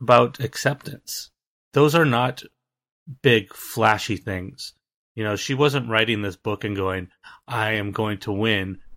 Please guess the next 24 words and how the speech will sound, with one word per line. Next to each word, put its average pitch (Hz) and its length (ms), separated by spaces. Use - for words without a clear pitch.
uh, 98 220
the 101 100
National 107 420
Book 110 300
Critics - 400
Circle 113 340
Award 92 420
or 107 220
the 92 120
Pulitzer 110 480
Prize 107 360
for 104 140
Fiction." 104 460
But 135 120
guess 160 200
what? 139 260
She - 180
won 139 240
both 104 220
of 92 60
those. 92 340
So, 135 500
uh, 113 200
I'm 123 460